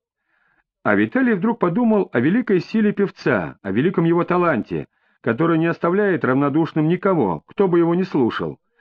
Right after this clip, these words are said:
Вот и этих совсем, казалось бы, простых, ни в чём ещё не искушённых парней и девчат в далёкой, затерянной среди полей и лесов деревушке. Да, пел подлинно народный артист, и в любом уголке необъятной страны его слушали так же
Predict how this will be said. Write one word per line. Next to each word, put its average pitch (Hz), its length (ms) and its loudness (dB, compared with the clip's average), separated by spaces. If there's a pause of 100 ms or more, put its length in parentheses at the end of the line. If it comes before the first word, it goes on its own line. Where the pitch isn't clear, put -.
(220)
Вот 226 200 2
и 269 40 4
этих 170 400 2
совсем, 147 420 0
казалось 131 460 0
бы, 135 260 0 (220)
простых, 139 580 0 (300)
ни 135 140 2
в 127 60 -2
чём 202 240 0
ещё 139 320 0
не 127 120 2
искушённых 139 680 -2
парней 117 360 0
и - 20 0
девчат 165 540 -2 (320)
в 104 120 -14
далёкой, 190 500 2
затерянной 175 580 0
среди 151 320 -2
полей 160 340 2
и - 20 0
лесов 143 380 0
деревушке. 131 680 0 (840)
Да, 175 500 0
пел 190 300 0
подлинно 202 640 0
народный 143 500 0
артист, 113 540 -4 (440)
и 113 120 2
в 113 40 2
любом 190 300 2
уголке 165 400 0
необъятной 165 540 0
страны 156 340 0
его 139 320 0
слушали 175 440 -2
так 196 320 -2
же 151 260 0